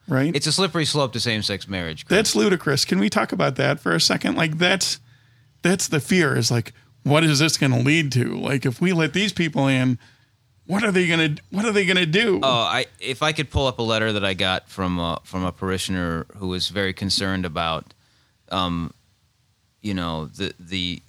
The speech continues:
Speaker 2: you know, what did he call it? I don't even remember what it was. It was, it was some, it was ridiculous though. It was like, "Well, you know, we can't have,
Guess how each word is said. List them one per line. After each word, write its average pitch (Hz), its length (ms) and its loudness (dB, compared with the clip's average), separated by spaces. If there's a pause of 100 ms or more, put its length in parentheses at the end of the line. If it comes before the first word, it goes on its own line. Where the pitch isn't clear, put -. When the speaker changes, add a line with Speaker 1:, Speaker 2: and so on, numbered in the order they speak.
(360)
Speaker 2:
you 87 160 -8
know, 76 260 -8 (1600)
what 104 120 -20
did 101 100 -20
he 92 60 -20
call 73 360 -8
it? 65 100 -14 (1200)
I 120 80 -2
don't 110 160 -2
even 98 160 -4
remember 92 260 -6
what 90 160 -4
it 78 80 -8
was. 87 240 -4 (720)
It 127 80 -2
was, 120 220 -2
it - 80 -14
was 123 180 -2
some, 117 340 -2
it - 20 -12
was 117 160 -4
ridiculous 120 600 -2
though. 92 280 -4
It 85 40 -8
was 101 220 -6
like, 98 280 -4
"Well, 104 480 -2
you 107 120 -6
know, 87 420 -6
we 110 100 -8
can't 135 300 -4
have, 107 420 -4